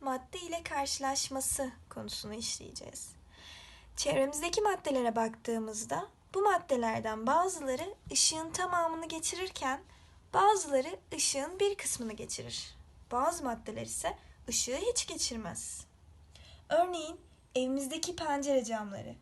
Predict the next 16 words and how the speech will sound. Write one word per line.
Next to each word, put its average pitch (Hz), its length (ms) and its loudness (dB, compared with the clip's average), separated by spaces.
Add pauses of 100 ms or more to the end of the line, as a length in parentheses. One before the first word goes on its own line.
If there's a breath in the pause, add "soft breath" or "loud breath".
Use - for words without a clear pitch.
(380 soft breath)
ışığın 349 360 -2
tamamını 370 580 -2
geçirip 254 420 -8 (100)
odamızın 302 540 -4
güneş 330 260 -2
ışınları 262 420 -2
ile 226 220 -2
aydınlanmasını 262 840 -2
sağlar. 285 640 -2 (580 loud breath)
Evimizin 277 400 2
içinde 349 460 -2
her 359 260 2
yerin 277 340 -2
görünmemesi 302 680 -2
için 214 340 -6
de 302 160 -2